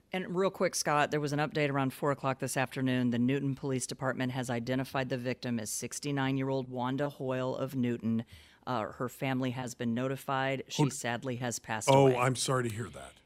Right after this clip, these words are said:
Speaker 1: She sadly has passed away. And so I, I'm
Speaker 2: Oh.
Speaker 1: just, this is just a cautionary tale for all of you listening. The car did crash directly into the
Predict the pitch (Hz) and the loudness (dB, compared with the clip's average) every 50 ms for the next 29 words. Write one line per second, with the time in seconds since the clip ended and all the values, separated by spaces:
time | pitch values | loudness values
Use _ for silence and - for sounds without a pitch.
0 | - - - - 139 - - - 127 127 131 131 139 135 139 139 - 147 135 131 | -10 -6 -4 -4 -4 -4 -2 0 0 0 2 2 2 2 0 0 0 0 0 0
1 | - - 147 123 127 107 104 - - - 143 143 131 - - 156 143 135 - - | 0 0 -2 0 0 0 0 -2 -4 -4 -2 -2 0 2 2 2 2 2 2 2
2 | 143 135 156 165 - 165 175 165 - - 175 160 175 180 156 180 185 170 - 170 | 2 4 4 2 2 0 -2 -4 -2 -2 -2 0 0 -2 -2 -2 -2 0 0 -2
3 | - - - - 151 147 156 - - 180 170 175 175 180 196 196 190 - 185 170 | -4 -4 -4 0 2 2 4 2 2 0 2 2 2 2 2 2 0 2 4 4
4 | 165 160 156 - 165 147 147 151 - 160 160 156 156 147 135 - 135 127 123 123 | 4 4 4 2 4 4 4 4 4 2 0 2 4 2 2 2 0 0 0 2
5 | 120 123 - - - - - - - - _ - - _ - - 156 143 151 - | 0 0 -4 -6 -18 -20 -20 -20 -20 -20 _ -20 -20 _ -16 -12 -4 -2 -2 -2
6 | - - - - 160 165 170 170 180 190 202 - 156 151 165 160 156 143 - - | -2 -8 -2 2 4 6 6 6 6 6 4 0 -2 0 2 2 2 2 -4 -8
7 | - 156 151 143 143 139 - - 143 135 143 135 143 139 131 - 135 131 127 - | 0 2 4 4 4 4 2 -2 -2 -2 0 2 2 2 2 2 0 0 0 0
8 | - - 139 143 151 147 - - 170 156 175 160 | 0 2 2 2 2 2 0 -2 2 2 2 0